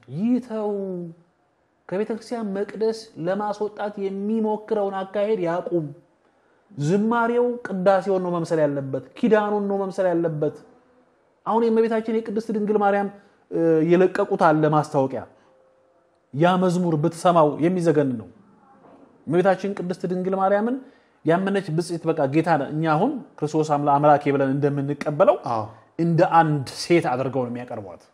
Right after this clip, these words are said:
Speaker 1: ይሄ ፍጹም ኖር ነው።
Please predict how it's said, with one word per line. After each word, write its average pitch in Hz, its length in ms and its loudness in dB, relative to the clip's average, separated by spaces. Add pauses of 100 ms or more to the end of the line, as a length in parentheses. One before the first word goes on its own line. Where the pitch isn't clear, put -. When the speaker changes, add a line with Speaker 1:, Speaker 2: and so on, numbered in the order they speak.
(2000)
Speaker 1:
ይሄ 269 180 0
ፍጹም 330 300 -2
ኖር 247 180 4
ነው። - 140 -10